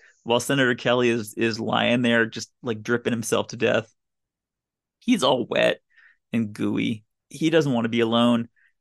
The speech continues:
He asks Storm, "Do you hate normal people?"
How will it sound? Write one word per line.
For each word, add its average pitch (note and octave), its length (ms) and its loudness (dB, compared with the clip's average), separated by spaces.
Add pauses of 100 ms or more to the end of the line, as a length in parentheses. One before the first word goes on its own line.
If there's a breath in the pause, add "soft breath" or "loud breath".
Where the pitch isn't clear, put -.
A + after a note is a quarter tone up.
(280)
He C4 320 -6
asks - 680 -4 (100)
Storm, C#3 420 4
"Do C#3 120 -4
you G#3 160 0
hate F3+ 320 2
normal B2 340 0
people?" - 560 -10